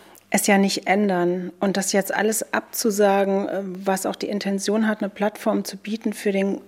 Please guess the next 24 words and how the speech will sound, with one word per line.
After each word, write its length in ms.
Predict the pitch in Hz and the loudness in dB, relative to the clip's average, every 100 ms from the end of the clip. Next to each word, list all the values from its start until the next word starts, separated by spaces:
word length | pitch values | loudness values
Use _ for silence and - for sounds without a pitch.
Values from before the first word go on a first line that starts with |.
| - | -14
Kontakt 540 | - 208 - 226 - | -6 -4 0 0 0
und 100 | - | 0
den 180 | 196 190 | 2 2
Dialog 520 | 190 190 190 202 226 | 4 4 6 2 0
von 180 | - 196 | 0 2
nichtjüdischen 560 | 208 220 - 208 208 214 | 4 2 2 0 0 -2
und 180 | 196 196 | -2 2
jüdischen 400 | 240 285 226 196 | 4 4 4 0
Menschen, 480 | 185 202 - 240 233 - - - - | 0 0 0 0 -2 -8 -16 -18 2
wäre, 140 | 190 | 2
glaub 200 | 202 190 | 4 0
ich, 100 | 196 | -2
kontraproduktiv. 1160 | - 226 233 233 - 185 185 - - 196 190 - - - - | -2 0 2 0 0 -4 -4 -6 -6 -6 -6 -14 -20 -20 -10
Und 480 | - 202 190 190 190 | 0 4 4 2 0
deswegen 400 | 190 - 190 196 | 0 2 2 2
haben 140 | 196 | 2
wir 60 | 190 | 0
entschieden, 680 | 185 196 - 202 196 190 202 214 | 0 0 0 0 2 2 0 -2
das 200 | 202 190 | -4 -4
alles 300 | - 196 196 | -2 -2 -2
so 300 | - 190 196 | -2 0 0
weiterlaufen 640 | 208 226 196 185 185 - 196 | -2 -2 -2 -4 -6 -6 -6
zu 120 | - | -6
lassen. 360 | 202 196 208 | -6 -6 -8